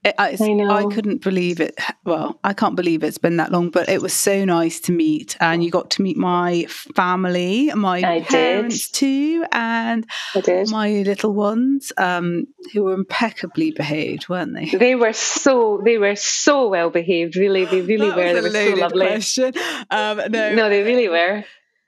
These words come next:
Speaker 1: And actually just, I'm gonna share, but, okay, this is real life. I know we talk about etiquette, but I'm sharing this with everyone, um, because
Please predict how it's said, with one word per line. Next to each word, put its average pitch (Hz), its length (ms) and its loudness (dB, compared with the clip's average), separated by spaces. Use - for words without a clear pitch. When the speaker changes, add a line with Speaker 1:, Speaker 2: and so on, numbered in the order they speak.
Speaker 1:
And 214 160 -2
actually 214 360 -4
just, 190 280 -8
I'm 185 100 -2
gonna 185 160 -6
share, 185 560 0
but, - 240 -2
okay, 175 260 0
this 196 240 -2
is 202 200 -4
real 202 420 2
life. 175 380 0
I 180 80 2
know 190 100 0
we 190 140 -2
talk 202 240 -4
about 190 160 2
etiquette, 175 520 -2
but 160 140 0
I'm 165 300 0
sharing 185 500 0
this 160 220 -2
with 160 100 -8
everyone, 156 640 0
um, 160 420 0
because 165 560 -2